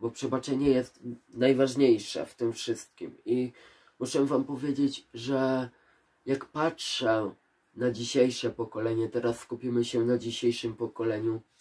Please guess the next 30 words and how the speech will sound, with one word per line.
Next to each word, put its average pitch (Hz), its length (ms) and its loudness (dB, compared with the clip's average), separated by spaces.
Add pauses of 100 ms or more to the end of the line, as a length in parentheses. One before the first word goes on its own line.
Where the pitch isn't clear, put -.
(440)
jak 123 200 -6
patrzę - 360 -4
na 127 400 2
dzisiejsze 120 560 0
pokolenie, 120 640 2
że 110 320 -2 (120)
jedenastolatkowie, 120 1400 0
dwunastolatkowie 113 1200 -2
już, 110 360 -2 (500)
wiecie, 120 340 0
gdzieś 120 220 -2
tam 120 160 2
na 123 100 2
języku 123 520 0
jakieś 120 480 -2 (100)
przekleństwa, 120 840 -2
jakieś 120 360 -2
złe 120 300 -4
słowa, 117 520 -2
wiecie, 123 500 2 (840)
to 131 100 0
aż 127 220 -2
normalnie 139 760 4 (320)
idzie 135 340 2
się, 123 500 0
wiecie, 120 340 -2
no 113 400 0
po 135 120 -4
prostu 147 480 -2
aż 147 380 -2